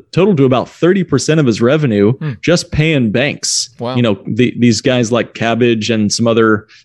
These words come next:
Speaker 1: you know, uh, business lines of credit and so forth. High interest. I mean, we're talking, um, very high interest, five and sometimes, you know, even, uh, um, excuse me, uh, yeah, two or even three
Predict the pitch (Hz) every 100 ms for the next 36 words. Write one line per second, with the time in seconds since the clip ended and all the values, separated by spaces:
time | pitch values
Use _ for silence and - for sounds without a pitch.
0 | - 123 110 98 - - 117 110 135 131
1 | 120 131 120 113 - 117 113 110 104 104
2 | - 110 101 - - - - 175 202 139
3 | 151 - - - 143 151 107 120 - 160
4 | 131 107 95 - - 120 110 107 104 104
5 | 110 165 170 110 110 98 98 95 - 110
6 | 95 - - - 131 156 156 117 139 135
7 | 127 117 - - 123 113 107 107 113 113
8 | - 110 - - 131 - 143 117 113 107
9 | 101 - - 120 104 - - 170 180 180
10 | 131 143 123 104 - 151 156 156